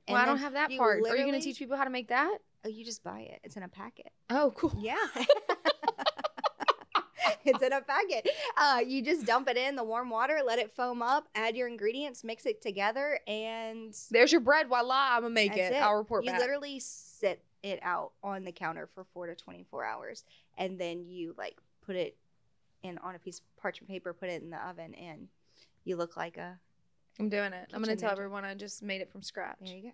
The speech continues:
Speaker 2: go. And you will, 'cause that is from
Speaker 1: <laughs>
Speaker 2: scratch.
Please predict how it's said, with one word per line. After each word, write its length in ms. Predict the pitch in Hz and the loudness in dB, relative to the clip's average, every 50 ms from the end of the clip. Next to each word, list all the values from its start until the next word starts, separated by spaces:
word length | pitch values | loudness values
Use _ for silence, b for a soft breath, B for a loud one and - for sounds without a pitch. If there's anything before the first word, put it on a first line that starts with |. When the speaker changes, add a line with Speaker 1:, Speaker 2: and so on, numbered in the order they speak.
| _ _ _ _ | _ _ _ _
Speaker 2:
go. 60 | - 180 | -10 -8
And 300 | 185 185 185 180 165 - _ - | -8 -8 -10 -12 -16 -18 _ -16
you 180 | - 196 180 | -14 -12 -12
will, 200 | 180 233 269 262 226 _ _ - | -12 -12 -14 -16 -20 _ _ -14
'cause 140 | - 196 190 | -12 -8 -8
that 160 | 185 180 185 | -6 -4 -4
is 160 | 220 254 - | -6 -6 -8
from 120 | - 202 | -8 -6
Speaker 1:
<laughs> 20 | 190 | -6
Speaker 2:
scratch. 460 | - - - 78 - - - - - | -6 -6 -6 -8 -12 -14 -18 -20 -20